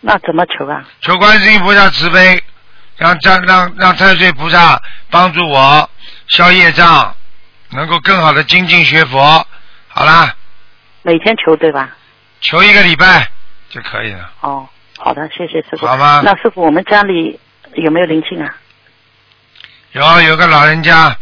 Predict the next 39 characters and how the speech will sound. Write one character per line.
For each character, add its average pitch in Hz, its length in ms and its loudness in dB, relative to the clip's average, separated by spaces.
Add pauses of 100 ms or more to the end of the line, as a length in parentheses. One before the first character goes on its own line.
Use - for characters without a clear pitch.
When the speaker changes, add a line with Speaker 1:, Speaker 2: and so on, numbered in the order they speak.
(1200)
Speaker 1:
要 185 160 2
几 - 160 -12
张 185 180 -2
小 151 140 -4
房 147 180 -8
子 151 120 -8
啊？ 143 120 -10 (760)
Speaker 2:
二 180 220 2
十 170 160 0
七。 180 280 2
Speaker 1:
我 165 60 2
已 185 120 -2
经， - 160 -12 (840)
八 196 120 2
十 180 200 -4
七 - 180 -12
啊？ 151 160 -8 (160)
Speaker 2:
二 226 280 4
十 - 180 0
七。 143 380 -2 (720)
Speaker 1:
哦， 160 100 -10 (100)
二 196 120 -2
十 - 120 -14
七， - 100 -12
我 202 140 2
已 208 60 0
经 202 140 -10
送 208 200 -4
了 180 140 -4
十 220 380 -14 (100)
四 202 160 -12
张 156 240 -4
了。 156 180 -4 (280)
Speaker 2:
再 190 220 0
加 180 260 2
二 180 80 4
十 160 140 0
七 170 200 0
张。 156 260 2